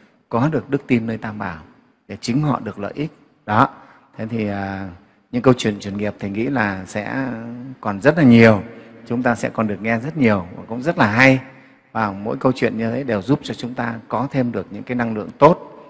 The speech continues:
để chúng ta tinh tấn tu tập nhé. Thì thầy mong đại chúng vững lòng tin với Tam Bảo, vâng, tinh tấn tu tập để được lợi ích như tất cả, à, các đạo hữu của mình.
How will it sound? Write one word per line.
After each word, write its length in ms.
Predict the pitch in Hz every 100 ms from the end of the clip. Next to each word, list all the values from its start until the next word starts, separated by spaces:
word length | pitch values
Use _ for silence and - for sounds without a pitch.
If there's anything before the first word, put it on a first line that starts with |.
| - _ _
để 80 | 101
chúng 200 | - 120
ta 120 | 120
tinh 200 | 113 113
tấn 200 | 110 113
tu 140 | 120 120
tập 200 | 98 92 _ _
nhé. 200 | 107 123 143
Thì 80 | 113
thầy 180 | 110 98
mong 260 | 104 110
đại 120 | 104 95
chúng 300 | 104 110 147 - _ _ -
vững 200 | 123 143
lòng 160 | 104
tin 220 | 92 107
với 80 | 110
Tam 220 | 113 107
Bảo, 260 | 107 92 78 -
vâng, 260 | 107 107 87 -
tinh 160 | 123 110
tấn 160 | 101 117
tu 120 | 127
tập 180 | 113 101 -
để 80 | 95
được 180 | 98
lợi 140 | 98 107
ích 140 | 143 - - - -
như 180 | 117 120
tất 160 | 135 135
cả, 300 | 101 87 - - - - - -
à, 280 | 101 101 95
các 140 | 131 131
đạo 140 | 117 107
hữu 140 | 131 127
của 60 |
mình. 180 | 107